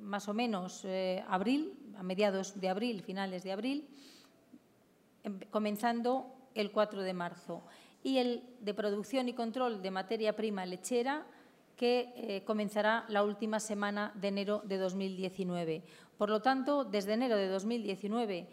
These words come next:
hasta el doce de abril va a haber actividad ya en la escuela, ya se van a celebrar los dos primeros cursos.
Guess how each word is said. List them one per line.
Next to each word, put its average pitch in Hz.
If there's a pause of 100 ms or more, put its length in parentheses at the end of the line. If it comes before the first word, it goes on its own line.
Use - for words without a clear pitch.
(180)
hasta 196 (560)
el 220
doce 254
de 196
abril 226
va 196
a 196
haber 226 (260)
actividad 208 (280)
ya 208
en 185
la 175
escuela, 226
ya 214
se 214
van 214
a 220
celebrar 220
los 190
dos 208
primeros 190
cursos. 285